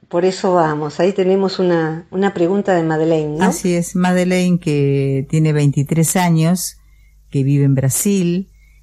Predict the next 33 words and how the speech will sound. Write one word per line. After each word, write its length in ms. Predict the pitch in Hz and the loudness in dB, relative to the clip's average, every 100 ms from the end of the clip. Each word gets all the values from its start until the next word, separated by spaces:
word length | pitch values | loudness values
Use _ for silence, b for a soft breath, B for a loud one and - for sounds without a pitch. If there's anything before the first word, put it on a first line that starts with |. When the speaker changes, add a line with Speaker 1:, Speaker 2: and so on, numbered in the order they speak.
| - - | -20 -4
Speaker 2:
y 140 | 170 | 0
ella 200 | 180 190 | 2 0
dice: 460 | 180 190 - 190 175 | 0 0 0 0 0
"Lo 160 | 160 160 | 0 0
que 100 | 170 | 0
me 120 | 170 | 2
inquieta 680 | 175 175 233 233 - 233 220 - | 0 0 0 -2 -2 -4 -4 -4
es 180 | 175 - | -6 -6
que 380 | - 175 170 - - | -4 -2 -2 -8 -10
por 200 | - 165 | -2 0
ahora 640 | 165 175 190 165 160 165 - | 2 0 0 0 0 -4 -8
soy 500 | - - 180 196 202 | -14 -2 -2 -2 -4
incapaz 720 | 185 165 165 160 - 202 208 | 0 2 2 -2 -2 -4 -2
de 100 | 190 | -2
perdonar 560 | 165 151 143 143 151 170 | -4 -2 0 0 2 0
a 140 | - | 0
mis 180 | 143 147 | 2 2
padres. 1000 | - - 139 135 127 127 123 123 - - - - - - - - _ _ | -2 -4 -2 0 -2 -4 -4 -6 -12 -18 -20 -20 -20 -20 -20 -20 _ _
¿Cómo 300 | - 330 311 | -4 -2 0
perdonar 420 | 185 165 160 180 | 0 2 2 2
a 100 | 196 | 0
quien 220 | - 156 | 0 0
nunca 300 | 160 185 180 | 2 2 0
se 160 | 165 170 | -4 -2
ha 40 | |
disculpado?". 840 | 156 143 - 135 135 - 123 117 127 | -2 -2 -2 -2 -2 -4 -4 -2 -2
Eso 240 | 131 - | -2 -2
es 80 | 151 | -2
lo 140 | 139 | -2
que 80 | 143 | -2
ella 180 | 139 151 | -4 -4
se 160 | 143 135 | -4 -4
pregunta. 720 | 135 131 123 127 127 - | -2 -2 -2 -2 -2 -4